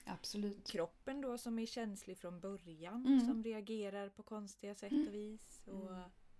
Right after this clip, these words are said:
Speaker 1: Och sen det här mentala vän-, väntan.
Speaker 2: Ja,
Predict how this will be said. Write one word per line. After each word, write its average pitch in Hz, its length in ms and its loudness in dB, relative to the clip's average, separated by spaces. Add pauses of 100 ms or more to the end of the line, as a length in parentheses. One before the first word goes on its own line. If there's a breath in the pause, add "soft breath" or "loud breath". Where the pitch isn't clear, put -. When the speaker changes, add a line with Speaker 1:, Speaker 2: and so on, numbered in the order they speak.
(300)
Speaker 1:
Och 220 140 4
sen 233 160 4
det 226 60 10
här 233 140 12
mentala 220 580 6
vän-, 233 380 4
väntan. 220 640 2 (360)
Speaker 2:
Ja, 185 320 0